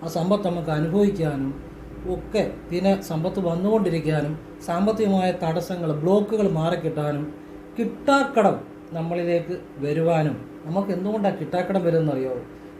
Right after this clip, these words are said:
നമുക്ക് ആ സാമ്പത്തികമായിട്ടുള്ള ഒരു ബ്ലോക്ക്, ആ ഒരു ഈശ്വരാധീനത്തിന് കുറവുകൊണ്ടാണ് നമുക്ക് പലപ്പോഴും ഈ കിട്ടാക്കടം, പൈസ ബ്ലോക്ക് ആകുന്നൊരു കാര്യം. അപ്പം നമുക്ക് ഏത് തരത്തിൽ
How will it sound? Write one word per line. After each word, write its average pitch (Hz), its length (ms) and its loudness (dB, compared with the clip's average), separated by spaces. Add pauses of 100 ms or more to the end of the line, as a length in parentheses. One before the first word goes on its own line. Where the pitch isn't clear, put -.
(140)
നമുക്ക് 208 260 0
ആ 208 40 0
സാമ്പത്തികമായിട്ടുള്ള 202 1000 2 (260)
ഒരു 165 180 -2
ബ്ലോക്ക്, 160 520 0
ആ 151 40 2
ഒരു 151 120 2
ഈശ്വരാധീനത്തിന് 202 760 2
കുറവുകൊണ്ടാണ് 151 760 0 (420)
നമുക്ക് 202 280 0
പലപ്പോഴും 165 560 -2
ഈ 160 80 -2 (120)
കിട്ടാക്കടം, 160 520 0 (140)
പൈസ 156 240 -2
ബ്ലോക്ക് 151 380 2
ആകുന്നൊരു 143 320 -2 (100)
കാര്യം. 135 280 -6 (600)
അപ്പം 226 220 4 (600)
നമുക്ക് 151 240 -2
ഏത് 240 220 6
തരത്തിൽ 190 360 2